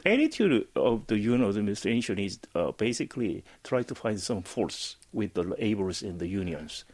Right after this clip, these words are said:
and to make them very, I mean, uh, public and the, uh, you know, make ba-, bad reputation on labor union. So I, this is not the way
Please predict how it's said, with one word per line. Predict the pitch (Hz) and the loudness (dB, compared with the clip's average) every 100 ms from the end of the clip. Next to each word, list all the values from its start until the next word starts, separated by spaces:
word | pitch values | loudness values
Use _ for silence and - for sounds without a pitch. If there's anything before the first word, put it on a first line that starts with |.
| - | -2
and | 131 | 4
to | 123 | 6
make | 110 127 - | 6 4 2
them | 123 110 - | 2 2 0
very, | 98 113 113 104 92 | 4 6 6 4 2
I | |
mean, | 101 95 87 85 - - - - | 0 0 0 -4 -8 -16 -18 -8
uh, | 90 | -6
public | - 147 123 85 - - | -2 0 2 0 -4 -4
and | 117 107 95 95 - | 2 2 2 -2 -2
the, | 101 92 80 - - - | 2 2 2 -2 -16 -8
uh, | - 92 82 78 | -2 2 2 0
you | - 95 | -2 -2
know, | 85 - 90 | -2 -2 -2
make | 120 127 - - - - - | 2 2 0 -10 -16 -14 -10
ba-, | - 156 - | 2 4 4
bad | - 165 214 | 4 4 4
reputation | 117 104 - 87 78 82 - - - | 2 0 -4 -4 -4 -8 -14 -14 -4
on | 101 | 0
labor | 92 95 87 | 2 0 -2
union. | 85 87 80 73 - _ - | -4 -6 -8 -10 -16 _ -4
So | - 131 - - - | 2 4 2 -6 0
I, | 120 | 2
this | 127 - 202 - | 2 6 6 8
is | 269 226 | 6 8
not | 214 - | 6 6
the | 107 | 4
way | 87 104 175 82 80 | 6 4 4 2 -4